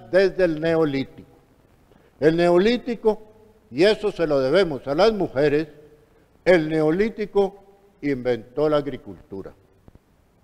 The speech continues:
Los varones en el Paleolítico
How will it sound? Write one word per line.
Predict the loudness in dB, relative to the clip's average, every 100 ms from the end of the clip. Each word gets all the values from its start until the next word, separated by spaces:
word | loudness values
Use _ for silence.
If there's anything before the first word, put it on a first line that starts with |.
| _ _ _ _ _ _ _ _ _ -20 _
Los | 0 6 6 4
varones | 0 4 4 4 0 0
en | -2
el | -4
Paleolítico | 0 0 2 0 0 -2 -4 -2 -2 -4